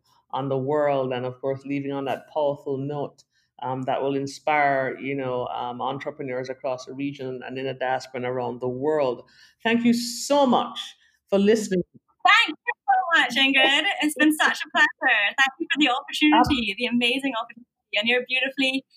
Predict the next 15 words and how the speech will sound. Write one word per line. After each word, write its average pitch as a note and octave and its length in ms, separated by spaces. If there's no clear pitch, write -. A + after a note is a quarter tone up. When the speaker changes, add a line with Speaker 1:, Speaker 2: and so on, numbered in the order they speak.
Speaker 2:
thoughtful B3 480
questions. A3+ 440
Speaker 1:
Thank F#3+ 180
you F3+ 80
so G#3 260
much. D3+ 300
Thank E3+ 260
you E3 80
so E3+ 200
much D#3 260
for, C#3 340
for, C#3 200
for C#3+ 100
being C#3+ 280
here. B2+ 360